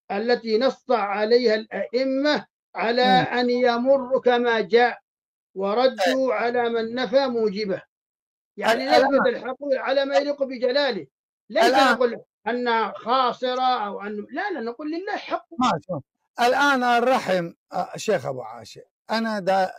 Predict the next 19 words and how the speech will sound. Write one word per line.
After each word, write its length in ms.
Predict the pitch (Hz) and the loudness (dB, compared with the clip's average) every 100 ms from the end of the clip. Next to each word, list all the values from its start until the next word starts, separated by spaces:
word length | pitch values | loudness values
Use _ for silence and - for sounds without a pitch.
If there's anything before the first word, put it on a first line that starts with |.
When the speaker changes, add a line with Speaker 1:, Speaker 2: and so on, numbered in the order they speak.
| - | -12
Speaker 2:
يعني 420 | 190 165 175 175 | -6 -4 -4 -6
رجل 340 | 190 208 180 226 | -4 -2 -2 -2
أستمع 480 | 247 - 220 202 180 | -2 -4 -4 -4 -4
إلى 300 | 208 208 208 151 | -2 0 -2 -4
كلامك، 540 | 190 170 180 202 214 - | -2 0 0 -2 -6 -6
وكلامه 680 | 220 165 - 208 220 220 208 | -6 -8 -4 -2 0 -2 -2
هو 120 | 190 | -4
كلام 300 | 202 202 190 | 0 0 0
العلماء 440 | 170 175 180 196 | -4 0 0 -2
ابن 200 | 190 156 | -6 -8
تيمية 340 | - 170 196 190 | -10 -8 -4 -4
وغيره. 360 | 139 - _ _ _ _ _ _ _ _ | -4 -8 _ _ _ _ _ _ _ _
الآن 360 | 202 226 226 214 _ _ _ - | -2 0 -2 -4 _ _ _ -2
أنا 280 | 269 285 233 | 0 2 2
رحم 280 | 175 - - _ _ _ _ _ _ _ _ _ _ - | 0 -4 -16 _ _ _ _ _ _ _ _ _ _ -6
أريد 260 | 190 220 254 | -2 0 0
أتعلق، 580 | 208 175 214 175 131 - - _ _ _ _ _ _ _ _ _ _ _ _ _ | -2 -2 -2 -2 -6 -14 -20 _ _ _ _ _ _ _ _ _ _ _ _ _
فمسكت 1200 | - 196 214 220 208 226 - 277 - 285 - _ _ _ _ _ _ _ _ _ | -2 2 4 4 2 0 2 0 0 -4 -4 _ _ _ _ _ _ _ _ _
بالحقو 720 | - 185 214 - 226 - 131 | -18 -4 -4 0 -2 -4 -8